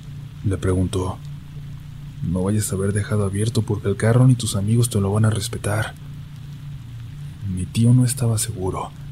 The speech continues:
Había salido corriendo y no tenía idea de si había cerrado o no, pero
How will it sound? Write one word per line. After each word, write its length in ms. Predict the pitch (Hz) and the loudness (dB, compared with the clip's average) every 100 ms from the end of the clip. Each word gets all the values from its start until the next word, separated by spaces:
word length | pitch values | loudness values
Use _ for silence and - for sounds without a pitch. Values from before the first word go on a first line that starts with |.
| - - - - | -12 -14 -12 -6
Había 260 | - - | -4 0
salido 360 | 117 131 139 147 | 0 2 4 4
corriendo 480 | 143 113 98 110 107 | 2 2 4 6 6
y 60 | |
no 120 | 98 104 | 4 2
tenía 280 | - 117 | 4 6
idea 300 | 120 110 107 | 6 6 4
de 80 | 110 | 4
si 160 | 104 98 | 2 -2
había 220 | 95 110 | 0 2
cerrado 460 | - 104 95 107 104 | 2 0 0 2 2
o 160 | 90 | 0
no, 260 | 92 101 110 | 0 2 2
pero 300 | - 95 92 | 2 -2 -2